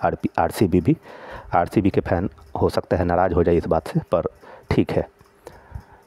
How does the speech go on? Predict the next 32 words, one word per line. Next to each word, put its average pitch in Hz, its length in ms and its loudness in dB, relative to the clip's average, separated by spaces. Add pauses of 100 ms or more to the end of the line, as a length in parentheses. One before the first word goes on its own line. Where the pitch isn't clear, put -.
(240)
तीसरे 165 300 4
ने 180 120 6
जो 165 120 4
बात 143 220 2
बोली 117 280 2 (600)
वो 127 100 4
महत्वपूर्ण 143 440 0
थी। 98 200 0 (300)
उसने 127 220 0
कहा 131 200 2
कि 135 140 0
मैं 123 340 2
कल 120 220 2
एक 113 120 0
मेले 104 260 6
में 135 140 2
गया 90 180 4
था - 200 -2 (1040)
और 92 420 4 (400)
एक 139 140 4
जगह 143 240 4
पे 156 140 2
मैंने 143 360 4 (100)
देखा 117 280 2
कि 131 120 2
दस 117 220 2
औरतें 123 720 2
एक 104 120 2
साथ - 240 0
बैठी 92 320 4
हुई 117 160 2
हैं 85 180 0